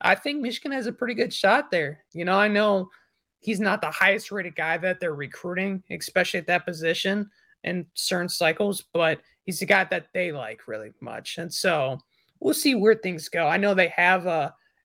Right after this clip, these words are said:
point guard committed in his class and Christian Anderson, who's actually coming up for the Maryland game. That's gonna be his official visit. But this is a guy that they really like. They think he fits in their system,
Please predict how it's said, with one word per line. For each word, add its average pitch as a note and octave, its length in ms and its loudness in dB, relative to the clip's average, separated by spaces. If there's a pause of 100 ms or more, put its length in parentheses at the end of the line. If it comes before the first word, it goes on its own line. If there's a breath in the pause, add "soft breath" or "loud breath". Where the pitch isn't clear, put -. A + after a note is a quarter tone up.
(200)
point G3 220 2
guard F#3+ 220 4
committed F3+ 500 -2 (160)
in F3 160 0
his E3+ 300 -2
class D#3 540 0
and C#3 120 -8
Christian F#3 400 -2
Anderson, F3 500 0
who's F3+ 180 0
actually E3+ 280 2
coming F3 340 -4
up F3+ 160 2
for F3+ 100 -8
the D3 80 -6
Maryland E3 400 0
game. F#3+ 440 -2
That's F3 220 0 (280)
gonna E3 140 2
be D3+ 140 -4
his E3 240 -2
official F3+ 380 0
visit. F#3 420 2 (640 soft breath)
But F3 560 4
this G3+ 200 -4
is - 60 -6
a A3+ 60 0
guy G3+ 340 6
that F#3+ 240 4
they E3 140 0
really F3 420 0
like. G3 480 2 (280)
They F3+ 100 0
think F#3+ 240 0
he F#3 200 -6
fits F#3+ 380 2
in G3 80 0
their F3+ 100 0
system, G3+ 640 0